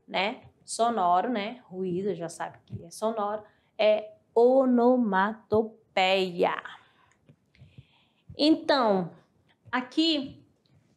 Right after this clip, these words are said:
né, dessa questão da onomatope-, a onomatopeia, você vai ficar ligada agora no recurso, né, que fala da questão do relógio. Vamos lá?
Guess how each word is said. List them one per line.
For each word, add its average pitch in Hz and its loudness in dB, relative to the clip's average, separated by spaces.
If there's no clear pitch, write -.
né, 240 -4
dessa 208 -2
questão 202 -4
da 202 -4
onomatope-, 190 -6
a - -4
onomatopeia, 208 0
você 214 -10
vai 226 0
ficar 226 -4
ligada 220 -2
agora 196 0
no 202 -10
recurso, 247 -2
né, 214 -4
que 262 -6
fala 233 0
da 196 -6
questão 208 -4
do 226 -6
relógio. 190 -2
Vamos 190 -2
lá? 185 -4